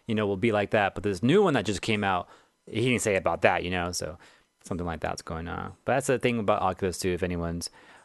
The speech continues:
wondering about getting an Oculus, eh, just kinda think about Facebook and how you feel with that and, you know,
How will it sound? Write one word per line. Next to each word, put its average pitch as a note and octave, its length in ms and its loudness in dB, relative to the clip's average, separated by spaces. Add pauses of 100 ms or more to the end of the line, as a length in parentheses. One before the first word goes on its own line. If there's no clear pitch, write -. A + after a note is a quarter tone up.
(100)
wondering F2+ 420 0
about F2 220 0
getting F2+ 200 -2
an - 80 -6
Oculus, A#2+ 680 0
eh, A2 260 2
just F#3+ 220 -4
kinda F#3 200 0
think F3 160 0
about E3+ 220 2
Facebook E3+ 480 4
and G#2 300 -2
how A2+ 80 -2
you C3 140 -2
feel C#3+ 180 0
with C#3 120 -2
that D3 220 2
and, G2 240 -4 (540)
you F#2+ 60 -10
know, G2+ 200 -6